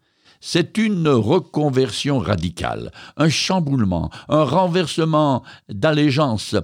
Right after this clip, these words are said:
un volte-face à cent quatre-vingts degrés. Les Thessaloniciens, qui étaient des idolâtres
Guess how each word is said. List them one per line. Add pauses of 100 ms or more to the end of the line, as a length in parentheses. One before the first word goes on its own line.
(200)
un
volte-face
à
cent
quatre-vingts
degrés. (1120)
Les
Thessaloniciens,
qui
étaient
des
idolâtres